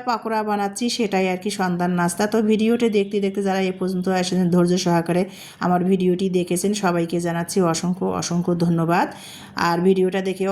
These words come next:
অবশ্যই অবশ্যই একটা গঠনমূলক কমেন্ট করে যাবেন, আমি সেই কমেন্ট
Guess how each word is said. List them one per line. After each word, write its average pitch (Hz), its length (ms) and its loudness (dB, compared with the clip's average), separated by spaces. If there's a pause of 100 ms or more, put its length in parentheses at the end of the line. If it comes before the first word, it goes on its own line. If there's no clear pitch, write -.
অবশ্যই 202 420 0
অবশ্যই 180 280 0
একটা 185 140 -2 (100)
গঠনমূলক 196 640 2
কমেন্ট 185 300 0
করে 208 200 2 (120)
যাবেন, 196 240 0 (120)
আমি 185 180 0
সেই 190 200 2
কমেন্ট 185 320 2